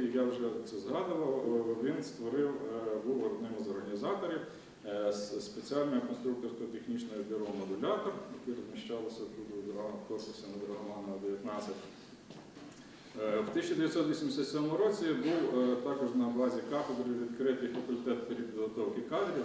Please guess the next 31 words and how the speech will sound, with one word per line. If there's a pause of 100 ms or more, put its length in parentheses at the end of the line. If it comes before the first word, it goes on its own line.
де, (540)
е, (200)
інженери (120)
і
фахівці
з,
е, (460)
різних
підприємств, (120)
е, (320)
ну, (140)
в
основному, (400)
скажімо, (240)
військово-промислового
комплексу,
електронної
промисловості,
е,
проходили
підготовку,
е,
їм
читались
лекції.
Я
навіть
пам'ятаю
ці,
ті
часи,